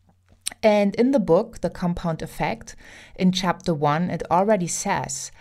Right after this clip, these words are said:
"I win because of the positive habits I've developed and because of the consistency I use in applying those habits." So if you would have a look at your habits,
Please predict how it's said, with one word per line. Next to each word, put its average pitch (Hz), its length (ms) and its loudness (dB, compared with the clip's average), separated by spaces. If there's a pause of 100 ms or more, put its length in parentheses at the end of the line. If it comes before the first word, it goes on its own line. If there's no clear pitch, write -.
(240)
"I 226 200 8
win 190 340 4
because 165 600 -2
of - 280 -4
the 143 160 0
positive 196 640 -2
habits 151 600 -2
I've 143 320 -2
developed 156 640 0 (500)
and 185 140 2
because 185 380 0
of - 160 -6
the 180 100 -4
consistency 151 1600 -4 (340)
I 185 140 8
use 180 640 2
in 175 160 2
applying 156 840 0 (200)
those 147 580 -4 (140)
habits." - 880 -6 (840)
So 220 680 4 (180)
if 277 240 2
you 349 80 4
would 339 160 4
have 285 260 0
a 247 40 4
look 208 300 4
at 185 200 -4
your 160 180 0
habits, - 880 -6